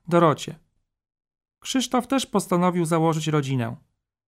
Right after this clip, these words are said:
Między jedną a drugą trasą koncertową ustalił datę ślubu z Halinką, która jest wegetarianką. Nawet Tomasz znalazł kandydatkę na żonę. Ma na imię Marta.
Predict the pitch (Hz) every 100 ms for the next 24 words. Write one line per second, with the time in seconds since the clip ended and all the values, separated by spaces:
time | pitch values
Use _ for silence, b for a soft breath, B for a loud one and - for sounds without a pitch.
0 | _ _ _ - 170 180 180 233 240 240
1 | 196 175 220 208 190 208 214 196 185 175
2 | 170 156 208 208 208 208 - 190 190 175
3 | 175 175 165 - 180 180 - 175 180 156
4 | 151 165 190 b b b _ - 180 175
5 | 156 165 165 170 165 139 123 123 127 _
6 | _ _ _ _ _ _ _ _ _ _
7 | - 185 208 214 - 277 190 156 180 180
8 | 170 - 170 165 175 180 170 165 156 151
9 | 131 117 _ _ _ _ _ _ _ 160
10 | 160 175 175 170 170 143 - 123